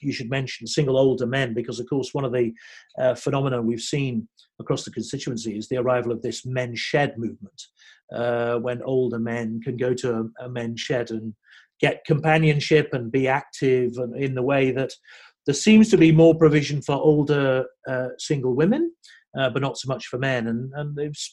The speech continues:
they've jumped across the constituency. And it, it's, it's in that continuum that that kind of attention is, is pretty key. One other aspect, though, that I was quite pleased about with the delivery is obviously critical to Kingsclear is the, for the whole, for the future is the health of the shops,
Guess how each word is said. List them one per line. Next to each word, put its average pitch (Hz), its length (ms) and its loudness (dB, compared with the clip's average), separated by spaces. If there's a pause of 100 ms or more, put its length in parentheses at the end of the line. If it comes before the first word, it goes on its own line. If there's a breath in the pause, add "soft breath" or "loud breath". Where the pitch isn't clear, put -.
they've 170 200 2 (500)
jumped 185 300 4
across - 260 -4
the - 80 -16
constituency. 117 560 -8
And 131 100 -4
it, 143 100 -4
it's, 160 340 0
it's 165 260 0
in 170 180 4
that 160 260 0
continuum 135 640 -2 (380 soft breath)
that 127 60 -6
that 135 220 -2
kind 131 140 -2
of 113 60 -4
attention 117 440 -8
is, 113 280 -12
is 120 140 -10
pretty - 180 -8
key. 151 260 -2 (260 loud breath)
One 339 140 6
other 339 160 6
aspect, 180 360 4
though, 151 100 4
that 139 120 2
I 143 80 4
was 156 120 4
quite - 240 2 (180)
pleased 185 360 6
about 113 320 -6
with 131 140 -6
the 123 100 -4
delivery 117 420 -6
is 156 120 -2
obviously 175 640 2 (360 soft breath)
critical 165 440 4
to 131 80 -6
Kingsclear 123 640 -2
is 117 200 -6
the, 127 280 -10
for 147 60 -4
the 131 180 0
whole, 139 300 2
for - 80 -4
the 123 80 -2
future 165 380 -2
is 113 100 -6
the 135 100 -4
health 165 340 4
of 131 120 -2
the 135 60 -4
shops, - 580 0